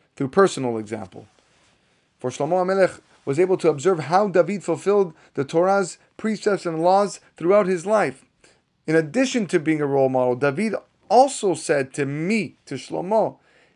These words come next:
meaning he taught his son verbally, says the Malbim.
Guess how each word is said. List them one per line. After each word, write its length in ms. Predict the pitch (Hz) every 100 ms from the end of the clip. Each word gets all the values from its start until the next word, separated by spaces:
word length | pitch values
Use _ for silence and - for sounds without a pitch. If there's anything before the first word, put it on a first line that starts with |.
| _ _ _ _ _ _ -
meaning 420 | 156 180 170 143 _
he 160 | 139
taught 260 | 131 175 165
his 140 | 135
son 220 | 156 147
verbally, 400 | 120 147 127 123
says 240 | 113 120 110
the 80 | 113
Malbim. 460 | 113 107 107 95